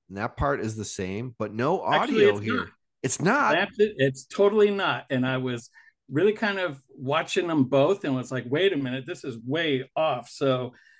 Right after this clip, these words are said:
Speaker 1: Okay,
Speaker 2: Lance's
Speaker 1: hit me there.
Speaker 2: part on the regular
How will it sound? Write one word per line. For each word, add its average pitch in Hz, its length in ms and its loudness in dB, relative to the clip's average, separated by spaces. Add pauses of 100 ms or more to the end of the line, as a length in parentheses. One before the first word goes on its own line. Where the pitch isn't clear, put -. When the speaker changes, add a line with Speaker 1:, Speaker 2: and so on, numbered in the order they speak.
Speaker 1:
Okay, 120 160 -4
Speaker 2:
Lance's 208 280 0
Speaker 1:
hit 135 100 -2
me 117 100 -4
there. 107 140 2
Speaker 2:
part 170 180 0 (580)
on 147 520 0 (340)
the 135 300 2
regular 185 720 -2